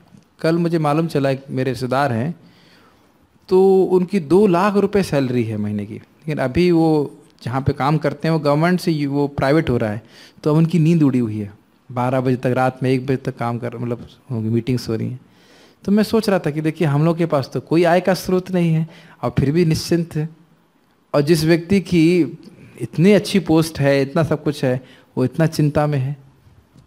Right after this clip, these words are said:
और बैंक में भी, बैंक बैलेंस भी है, सब फ्लैट व्लैट भी खरी-, खरीद के रखे हुए हैं। तो ये दिखाता क्या है कि भौतिक आश्रय कभी भी निर्मय-, निर्भयता नहीं दे सकता।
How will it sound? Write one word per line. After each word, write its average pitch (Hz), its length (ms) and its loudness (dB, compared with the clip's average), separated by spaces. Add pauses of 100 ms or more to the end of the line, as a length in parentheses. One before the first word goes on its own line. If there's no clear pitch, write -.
(720)
और 127 60 -2
बैंक 131 280 -2
में 165 140 0
भी, 160 60 -4
बैंक 143 340 0
बैलेंस 143 320 2
भी 139 180 0
है, 127 400 -2
सब - 200 -12
फ्लैट 131 380 -2
व्लैट 139 160 0
भी 131 120 -4
खरी-, - 220 -6
खरीद 123 240 -4
के 123 100 -8
रखे - 260 -10
हुए 117 80 -6
हैं। 131 100 -10 (640)
तो 170 60 2
ये 180 200 4
दिखाता 160 540 -2
क्या 160 340 0
है 147 360 2
कि 160 180 -4
भौतिक 127 920 -2
आश्रय 123 840 -2 (240)
कभी 127 360 0
भी 143 240 2
निर्मय-, 113 600 0
निर्भयता 117 580 -2
नहीं 120 180 -6
दे 113 120 -10
सकता। - 400 -18